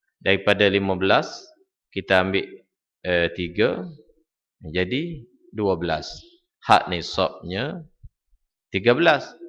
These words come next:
Jadi kurang seribu. Ataupun kurang sedikit, lebih sedikit daripada itu. Masanya, satu hari je kurang. Maka tak wajib dah zakat. Esok,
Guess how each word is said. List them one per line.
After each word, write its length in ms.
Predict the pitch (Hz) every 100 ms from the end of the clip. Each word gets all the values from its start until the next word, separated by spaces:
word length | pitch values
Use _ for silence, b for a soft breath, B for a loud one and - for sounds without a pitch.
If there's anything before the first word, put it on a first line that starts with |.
| - - _ -
Jadi 320 | 98 113 -
kurang 320 | 110 107 95
seribu. 480 | 85 92 82 82 - _ _ _ _
Ataupun 480 | 160 170 180 185 170
kurang 320 | 180 185 175
sedikit, 400 | 180 175 170 160 - - _ _ -
lebih 220 | - 113
sedikit 400 | - 110 107 110 - - -
daripada 480 | 92 90 - 90
itu. 240 | 85 - 78 B B -
Masanya, 560 | 135 151 202 196 220 - - -
satu 240 | 175 175
hari 320 | 185 190 175 120
je 160 | 104
kurang. 400 | 98 90 78 82 _ _ _ _ _ _ _ _ _ -
Maka 240 | - 127
tak 160 | - 104
wajib 400 | 107 101 104 78
dah 160 | 90
zakat. 320 | 78 - - - _ _ _ _ _ b b -
Esok, 480 | - 151 - 240 -